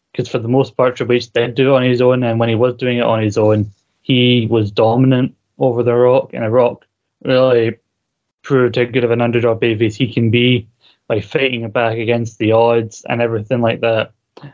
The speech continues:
And it further motivates him to get the title back. You know, whole thing of, like, this was, this feud was brought up when people complained about Sasha and Charlotte swapping the women's title back in twenty sixteen, but we were like,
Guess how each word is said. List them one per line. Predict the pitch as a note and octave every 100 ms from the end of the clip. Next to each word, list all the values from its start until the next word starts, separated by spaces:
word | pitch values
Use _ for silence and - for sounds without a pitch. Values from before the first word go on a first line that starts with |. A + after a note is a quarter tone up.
| _ B2
And | A#2 A2
it | B2 _ -
further | B2
motivates | A2+ A#2 A2+ B2+ -
him | A2+
to | G#2
get | G#2+ B2
the | A2+
title | - B2 A#2+ A#2 G#2+
back. | G2 A2+ A2+ A#2+
You | B2+
know, | A#2 A2+ A2 - _ _ -
whole | C3 A#2+
thing | B2+ A#2+
of, | A#2
like, | A2 A2+ -
this | C3+
was, | C#3 C#3
this | E3 -
feud | C#3 B2+
was | A2
brought | C3 B2+ B2+
up |
when | B2 A#2 A2
people | B2 A2+
complained | - A#2 A#2+ A#2
about | A#2+
Sasha | - A#2 G#2 A#2+
and | A2+ G#2 - _ -
Charlotte | - A#2+ A#2+ B2
swapping | - A#2+ G#2+
the | A#2 A#2+ B2+
women's | B2+ A#2+
title | C#3 B2
back | A2 A2+ -
in | A2+
twenty | - A#2+
sixteen, | - B2 - C3 B2 A2+
but | A#2
we |
were | A#2+
like, | A2+ -